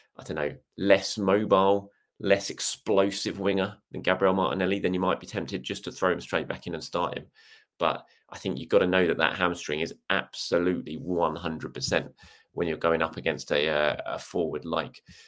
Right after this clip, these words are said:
Gabriel Martinelli. But we shall wait and see. I mean, the Arsenal team news, again, you know, Arsenal being very, very close wrapped in it. Mikel speaking yesterday certainly seemed to hint from those comments that he was saying about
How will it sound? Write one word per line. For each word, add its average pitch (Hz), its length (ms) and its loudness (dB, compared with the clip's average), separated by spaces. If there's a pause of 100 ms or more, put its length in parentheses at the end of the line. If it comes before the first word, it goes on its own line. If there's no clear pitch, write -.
(180)
Gabriel 82 380 6
Martinelli. 78 580 -2
But 87 280 0
we 90 100 0
shall 85 440 4
wait 87 320 2
and 90 80 -4
see. 98 240 2
I 95 40 6
mean, 98 120 4
the 101 60 6
Arsenal 107 340 2
team 92 200 2
news, 90 320 0 (260)
again, 92 520 2
you 85 100 -8
know, 87 280 0 (680)
Arsenal 95 280 0
being 90 200 0
very, 90 160 6
very 87 200 4
close 87 420 0 (460)
wrapped - 280 6
in 113 60 4
it. 95 100 4
Mikel 98 280 4
speaking 95 500 -4
yesterday 95 760 4
certainly 92 440 4
seemed 107 280 -2
to 101 60 -6
hint 120 360 0
from 101 160 -2
those 95 200 4
comments 98 380 -2
that - 120 -6
he 101 100 -6
was 90 160 -4
saying 92 340 2 (460)
about 95 440 6